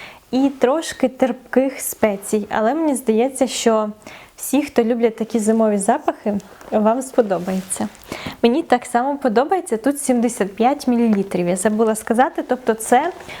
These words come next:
повний розмір. Е, віконечко номер два знаходиться ось там, на іншому боці. І тут я вже бачу один з таких продуктів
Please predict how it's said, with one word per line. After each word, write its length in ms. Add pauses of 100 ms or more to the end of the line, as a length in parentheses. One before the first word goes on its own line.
(220)
повний 520 (220)
розмір. 560 (760)
Е, 140
віконечко 580
номер 300
два 220
знаходиться 640
ось 280
там, 300 (1300)
на 120
іншому 520
боці. 460 (800)
І 220 (220)
тут 240
я 80
вже 180
бачу 540
один 320
з 60
таких 400
продуктів 680